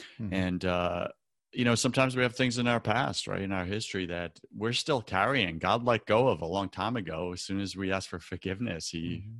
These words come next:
Speaker 2: threw it into the ocean, right? And it sunk. And there we are trying to steal it back. Why? Why do we do that, in your opinion? Why are we holding on to that stuff when God's saying, "Forget about it"?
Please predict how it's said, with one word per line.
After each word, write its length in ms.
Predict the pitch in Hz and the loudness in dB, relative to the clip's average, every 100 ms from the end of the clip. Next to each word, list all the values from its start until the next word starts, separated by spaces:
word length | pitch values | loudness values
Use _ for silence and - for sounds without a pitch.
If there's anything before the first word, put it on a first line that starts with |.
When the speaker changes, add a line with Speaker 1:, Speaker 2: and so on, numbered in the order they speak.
| 123 | -10
Speaker 2:
threw 140 | - 98 | -2 0
it 40 | |
into 220 | 101 92 92 | 0 -2 -2
the 180 | 90 87 | -2 0
ocean, 340 | 127 - 76 | 0 -2 -6
right? 260 | 80 92 - | -8 -8 -8
And 80 | - | -8
it 140 | 147 - | -8 -6
sunk. 460 | - 127 87 - - - - - - | -2 -2 -4 -14 -20 -20 -20 -20 -20
And 220 | - 90 95 | -4 0 4
there 120 | 104 | 4
we 200 | 98 101 | 4 4
are 180 | 120 107 | 4 4
trying 240 | 98 98 | 0 0
to 60 | 95 | 0
steal 300 | - 98 92 | -2 -2 -2
it 100 | 82 | -2
back. 340 | 107 117 80 - _ _ _ _ _ _ _ _ _ _ _ _ _ | -2 -2 -6 -12 _ _ _ _ _ _ _ _ _ _ _ _ _
Why? 720 | - 92 107 135 98 80 76 - _ _ - | -6 2 4 6 4 0 -8 -16 _ _ -20
Why 720 | - 92 104 110 117 117 110 92 104 | -4 4 6 6 4 2 -2 -6 -4
do 120 | 104 | -2
we 120 | 95 | -2
do 200 | 98 110 | 0 -2
that, 280 | 90 78 - _ _ | -2 -4 -8 _ _
in 120 | 87 | -6
your 140 | 85 | -4
opinion? 520 | 85 - 87 82 78 73 _ | -6 -6 -8 -6 -8 -10 _
Why 200 | 85 87 | -2 2
are 60 | 98 | 2
we 100 | 98 | 2
holding 360 | 95 95 95 | 2 2 2
on 200 | 92 98 104 | 2 2 0
to 100 | 95 | 0
that 200 | 87 80 | 0 -2
stuff 400 | - 85 87 - | -2 0 0 0
when 160 | 85 | -4
God's 300 | 85 87 85 | 0 0 0
saying, 280 | - 92 90 | 0 0 0
"Forget 320 | 78 110 131 143 | -2 2 4 4
about 360 | 95 87 78 | 4 4 4
it"? 120 | 76 | -2